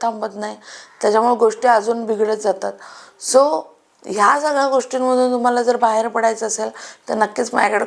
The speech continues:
खूप सारे सोल्युशन्स आहेत. So हेच सोल्युशन आपण बघणार आहोत. So, अ,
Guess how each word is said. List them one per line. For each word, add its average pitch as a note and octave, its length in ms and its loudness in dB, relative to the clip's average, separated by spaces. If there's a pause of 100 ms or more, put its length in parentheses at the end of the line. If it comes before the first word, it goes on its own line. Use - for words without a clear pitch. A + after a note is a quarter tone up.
खूप - 300 0
सारे C4 200 2
सोल्युशन्स A3+ 680 -2
आहेत. G#3 140 -2 (600)
So G#3+ 40 8
हेच G#3+ 360 2
सोल्युशन A3 380 2
आपण G#3 340 0
बघणार G3+ 340 -2
आहोत. F#3+ 220 -4 (840)
So, - 280 4 (880)
अ, F#3+ 120 4